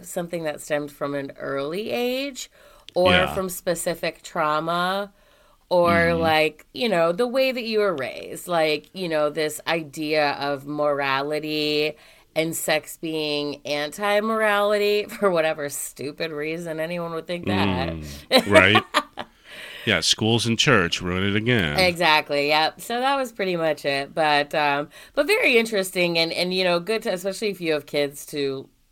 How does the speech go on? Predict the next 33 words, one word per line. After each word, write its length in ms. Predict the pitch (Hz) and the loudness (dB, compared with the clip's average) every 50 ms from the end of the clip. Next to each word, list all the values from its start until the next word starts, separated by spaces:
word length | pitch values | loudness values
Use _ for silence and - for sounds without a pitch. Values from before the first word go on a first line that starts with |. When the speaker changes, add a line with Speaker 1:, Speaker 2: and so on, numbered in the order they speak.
| _ _ _ _ _ _ - 147 | _ _ _ _ _ _ -16 -6
Speaker 1:
go 180 | 147 165 151 147 | -2 0 0 0
through 200 | 139 - 139 135 | -2 -4 -6 -4
that 260 | 135 135 131 117 80 | -2 -2 -2 -2 -4
one 300 | 127 127 127 127 127 127 | -6 -6 -6 -6 -6 -4
because 640 | 127 135 131 - 147 135 131 131 131 127 - - - _ - - - - _ _ | -6 -6 -6 -4 -4 -4 -4 -4 -6 -8 -12 -16 -18 _ -20 -20 -20 -20 _ _
there's 200 | - 156 147 143 | -8 -6 -6 -4
a 20 | |
lot 220 | 139 135 131 131 135 | -4 -4 -2 -4 -4
about 280 | 127 139 131 123 127 | -4 -4 -4 -4 -4
how 140 | 147 139 135 | -6 -6 -6
to, 240 | 127 - - 135 131 | -6 -8 -10 -10 -8
like, 260 | 131 131 131 - - _ | -8 -10 -10 -14 -20 _
prevent 540 | - - 160 147 139 151 139 135 131 135 139 | -14 -12 -12 -8 -6 -6 -6 -6 -8 -8 -8
that 440 | 143 135 135 135 135 - - - - _ _ _ _ _ _ _ | -6 -6 -4 -4 -6 -8 -10 -14 -20 _ _ _ _ _ _ _
from 180 | _ - 175 170 | _ -6 -6 -4
continuing 520 | 170 214 214 208 226 226 214 214 208 202 | -4 -4 -6 -4 -4 -4 -4 -4 -2 -2
on 200 | 196 175 160 160 | -2 -2 -2 -2
into 180 | 156 156 151 - | -2 -4 -6 -10
the 100 | - - | -12 -12
next 240 | 64 58 - - - | -10 -12 -12 -14 -14
generations, 600 | - 78 67 55 53 50 - - - - - 165 208 | -14 -12 -12 -12 -12 -12 -12 -14 -14 -14 -10 -8 -6
which 120 | 233 226 | -4 -2
I 80 | 262 247 | -2 -2
think 200 | 254 294 277 262 | -2 -2 -2 0
we're 120 | 233 202 | 0 2
well 200 | 175 160 147 135 | 4 4 4 4
on 120 | 131 127 120 | 2 -2 -4
our 140 | 110 104 98 | -4 -6 -6
way 220 | 90 90 95 117 - | -8 -10 -14 -14 -14
to, 220 | - 53 50 - - | -12 -12 -12 -12 -14
which 160 | - - - - | -16 -18 -16 -16
is 100 | 143 - | -16 -14
good. 180 | - - - | -14 -14 -14